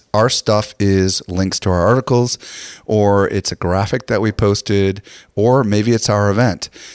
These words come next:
And the ripple effect of this is you get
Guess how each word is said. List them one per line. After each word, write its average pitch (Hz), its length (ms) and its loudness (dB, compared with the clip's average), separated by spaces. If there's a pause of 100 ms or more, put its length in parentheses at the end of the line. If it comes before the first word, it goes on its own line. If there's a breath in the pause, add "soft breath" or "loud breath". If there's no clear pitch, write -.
(160 loud breath)
And 110 300 2
the 110 220 0
ripple 123 340 2
effect 107 340 -2
of 92 120 -4
this 98 280 0
is 92 280 -4
you 95 100 -2
get 95 340 -2